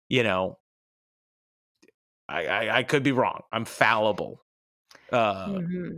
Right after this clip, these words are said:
Speaker 1: go figure. But, yeah, uh,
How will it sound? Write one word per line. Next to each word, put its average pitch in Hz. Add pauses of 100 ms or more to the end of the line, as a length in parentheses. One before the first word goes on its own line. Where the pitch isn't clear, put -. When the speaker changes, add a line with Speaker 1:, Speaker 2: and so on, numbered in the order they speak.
Speaker 1:
go 113
figure. 90 (140)
But, 110 (1400)
yeah, 123 (240)
uh, 104